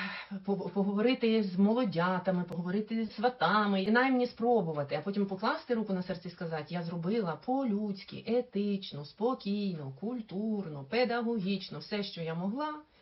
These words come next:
я просто дистанціююся і буду жити своє власне життя».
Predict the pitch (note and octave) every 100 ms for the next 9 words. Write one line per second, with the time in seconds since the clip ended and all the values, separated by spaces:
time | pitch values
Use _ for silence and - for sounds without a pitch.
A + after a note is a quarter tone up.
0 | - E3+ F#3+ F#3+ D4 F4 - G#3 D3+ A3+
1 | C#4+ - A3 A3 - F#3+ F3 F#3 B3 -
2 | D4 D4+ - G#3+ F#3 E3+ E3 F3+ C4+ A#3
3 | G#3 F3+ E3 D#3+ D3+ E3+ G3 F3+ E3 D3
4 | - C3+